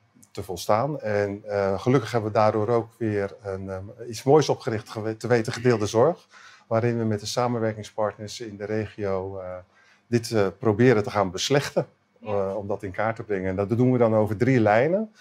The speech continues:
Speaker 1: Dat doen we dan over de acute lijn, over de chronische lijn en over, eh, data-uitwisseling.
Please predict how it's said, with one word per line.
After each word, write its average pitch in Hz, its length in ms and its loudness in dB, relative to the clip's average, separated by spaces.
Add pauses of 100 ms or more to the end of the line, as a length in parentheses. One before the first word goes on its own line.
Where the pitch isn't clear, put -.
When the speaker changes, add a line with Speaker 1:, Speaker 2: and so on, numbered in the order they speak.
(220)
Speaker 1:
Dat 117 120 -6
doen 113 100 -2
we 113 60 2
dan 110 140 6
over 107 180 4
de 110 60 -2
acute 117 380 0
lijn, 107 420 4
over 104 120 -14
de 101 60 -10
chronische 107 420 0
lijn 95 220 0
en 92 160 -4
over, 92 360 -4
eh, 87 100 -4 (100)
data-uitwisseling. 113 880 -4